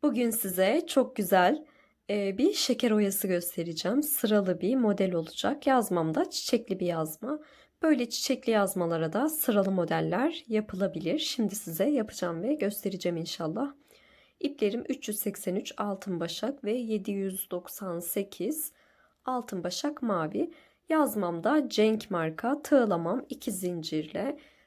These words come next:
Tığlama için oya sandığım tığlama yazarak benim nasıl tığladığımı görebilirsiniz. Tığımda yirmi bir numara, yirmi, yirmi bir ve yirmi iki numara tığlar kullanabilirsiniz.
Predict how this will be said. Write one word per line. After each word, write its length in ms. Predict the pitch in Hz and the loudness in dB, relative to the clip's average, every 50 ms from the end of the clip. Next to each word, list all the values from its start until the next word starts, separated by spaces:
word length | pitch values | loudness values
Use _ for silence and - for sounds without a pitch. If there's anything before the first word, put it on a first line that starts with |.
| _ _ | _ _
Tığlama 420 | - - 349 330 302 302 285 277 247 | -2 0 2 4 4 6 6 4 2
için 300 | 220 220 - - 294 302 | 0 0 0 0 0 0
oya 280 | - 254 277 269 262 | 2 4 4 4 4
sandığım 500 | 262 - 262 226 196 185 185 180 175 190 | 4 2 2 2 2 2 2 0 0 0
tığlama 400 | 190 - 262 240 208 190 190 196 | 0 0 0 2 2 2 2 2
yazarak 560 | 208 220 214 196 190 170 160 202 294 294 - 269 | 2 2 2 4 2 2 4 2 0 0 0 0
benim 240 | 262 254 240 226 | 0 2 2 2
nasıl 220 | 220 220 220 - - | 0 0 -2 -4 -6
tığladığımı 720 | - 233 208 190 185 170 - 170 170 175 190 262 294 294 | -4 -4 -2 -2 -2 -2 -2 -2 -2 -2 0 -2 0 2
görebilirsiniz. 920 | - 233 220 220 208 220 196 196 190 190 - - 160 165 302 302 - - - _ _ _ _ _ _ _ _ _ _ _ _ _ _ _ _ _ _ _ _ _ _ _ _ _ _ _ _ _ _ _ - | 2 2 4 4 2 2 0 0 0 0 -2 -2 0 0 0 0 -2 -6 -12 _ _ _ _ _ _ _ _ _ _ _ _ _ _ _ _ _ _ _ _ _ _ _ _ _ _ _ _ _ _ _ -8
Tığımda 460 | - - 370 320 254 220 214 214 269 | -2 2 4 4 4 4 4 4 4
yirmi 360 | 285 254 262 247 247 247 240 | 4 4 2 2 2 2 2
bir 220 | 220 233 214 196 196 | 2 2 2 2 0
numara, 460 | 175 165 156 151 165 180 262 302 302 - - | 0 0 0 0 0 0 0 -2 -4 -6 -6
yirmi, 580 | - 262 247 190 170 175 175 202 285 311 311 311 - | -4 -2 -2 -2 -2 -4 -2 -2 -2 -2 -2 -2 0
yirmi 340 | 226 226 202 196 170 160 160 | 0 0 0 0 -2 -2 0
bir 240 | 208 294 302 262 | 0 0 2 2
ve 60 | 233 240 | 2 2
yirmi 360 | 240 220 226 214 220 214 208 | 2 2 2 2 2 2 2
iki 220 | 208 - - 214 | 2 0 0 0
numara 300 | 185 170 160 156 160 160 | 0 2 2 2 0 0
tığlar 540 | 160 - 247 214 185 190 175 240 302 311 311 | -2 -2 0 0 2 2 2 2 2 0 0
kullanabilirsiniz. 1120 | - - 226 214 208 202 185 180 208 190 170 170 170 - - - 160 185 285 302 - | -2 0 2 2 2 2 2 0 0 -2 -2 -2 -2 -4 -8 -6 -4 -4 -4 -4 -4